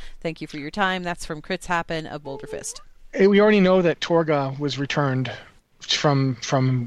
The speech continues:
Speaker 2: death, and he had nothing to do with Bwonsamdi.
Speaker 1: Mm-hmm.
Speaker 2: Uh, the ancient, the Loa that are ancients, the Loa that are effectively the same, they're, they're wild gods,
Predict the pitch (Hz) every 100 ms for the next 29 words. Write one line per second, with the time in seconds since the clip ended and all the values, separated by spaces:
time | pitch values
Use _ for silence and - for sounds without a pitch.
0 | 127 135 123 123 117 - - 165 135 131
1 | - 139 135 135 135 135 127 127 123 135
2 | 123 113 110 - - 220 233 254 - 131
3 | 117 117 151 151 143 170 190 180 165 156
4 | 147 175 190 185 - 165 156 147 147 147
5 | 127 117 127 127 135 143 135 131 127 -
6 | 131 131 131 131 131 127 123 127 156 127
7 | 127 127 127 143 156